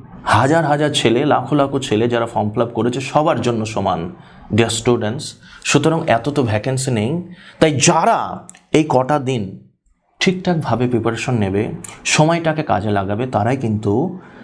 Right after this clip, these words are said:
শেষ হাসি হাসবে। তাই আমি যেটা বলছি সেটা হলো, সকালে তুমি ঘুম থেকে ধরো যদি ছটায় ওঠো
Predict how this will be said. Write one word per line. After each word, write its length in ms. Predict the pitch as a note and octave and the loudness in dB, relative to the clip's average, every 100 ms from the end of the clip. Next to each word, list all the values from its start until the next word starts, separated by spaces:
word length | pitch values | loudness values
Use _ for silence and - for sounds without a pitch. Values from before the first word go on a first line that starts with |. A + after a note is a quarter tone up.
| - | -8
শেষ 260 | - D3+ C#3+ | 2 2 4
হাসি 200 | A#2 B2+ | 0 0
হাসবে। 480 | G2+ F2+ F2+ E2+ D#2+ D#2+ - - - - | 0 0 0 -4 -4 -8 -18 -20 -6 2
তাই 120 | G#2+ | 2
আমি 240 | A#2+ C#3+ | 4 2
যেটা 240 | D#3 D#3 D3 | 2 2 4
বলছি 420 | G#2+ A2 - G2+ | 4 2 -2 -4
সেটা 280 | - G#2 C3 | -2 -2 -2
হলো, 420 | B2 F#2 G#2 - - - - - - - - - - - - - - | -2 -2 -4 -8 -18 -20 -20 -20 -20 -18 -16 -16 -14 -16 -16 -18 -6
সকালে 640 | - - E3 G#3 G#3 D#3+ - - - | 0 2 4 4 2 0 -2 -4 2
তুমি 160 | D3+ | 2
ঘুম 240 | B2 C#3 D3 | 4 2 2
থেকে 220 | D#3+ D#3 | 2 0
ধরো 280 | B2 A#2+ B2 | 2 0 0
যদি 260 | A#2+ B2 B2 | -2 -6 -4
ছটায় 340 | A2 A2 A#2 | -4 -2 -2
ওঠো 400 | G2+ - F#2+ | -4 -4 -8